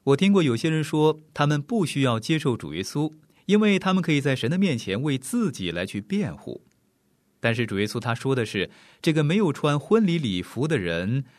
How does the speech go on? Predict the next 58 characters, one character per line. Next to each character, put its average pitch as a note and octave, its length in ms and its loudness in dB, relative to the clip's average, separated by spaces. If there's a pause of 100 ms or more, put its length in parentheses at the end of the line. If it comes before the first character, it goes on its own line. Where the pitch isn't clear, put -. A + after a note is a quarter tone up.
他 G2 360 0 (160)
无 G2 160 -2
话 E2+ 180 -4
可 - 180 -14
说。 C2+ 400 -12 (1000)
马 A#2+ 120 4
太 B2+ 160 0
福 A#2+ 160 -2
音 B2+ 360 2
二 C3+ 160 0
十 C3+ 120 -4
二 C3 180 2
章 A#2 180 0
十 A2+ 200 -4
三 B2+ 180 -2
到 A#2+ 100 0
十 A2+ 160 -6
四 A#2+ 220 -4
节 E2+ 240 -4
经 A2 160 -4
文 G2+ 100 -2
说， B2+ 300 -2 (360)
于 F3 140 2
是 G3 200 2
王 C#3 240 2
对 D#3 160 2
使 G3+ 280 -4
唤 F3+ 240 -2
的 B2+ 80 0
人 E2 160 -6
说 A2 320 -6 (480)
：“捆 F3+ 220 2
起 D3 180 2
他 B2 80 -2
的 C#3+ 120 2
手 C3+ 160 0
脚 F#2 160 0
来， F#2+ 260 0 (220)
把 F#2+ 160 0
他 G#2+ 100 -2
丢 G3+ 260 0
在 E3+ 200 2
外 F3+ 340 2
边 A#2 160 -2
的 G#2 80 -4
黑 E3 160 -2
暗 A#2 160 -4
里， B1+ 240 -10 (240)
在 - 140 0
那 G#2+ 160 4
里 E2+ 200 -4
必 D#3 300 0
要 E2 440 -2
哀 G#2 180 -2
哭 F#2 200 -8
切 F2+ 240 -8
齿 - 220 -12
了， - 220 -14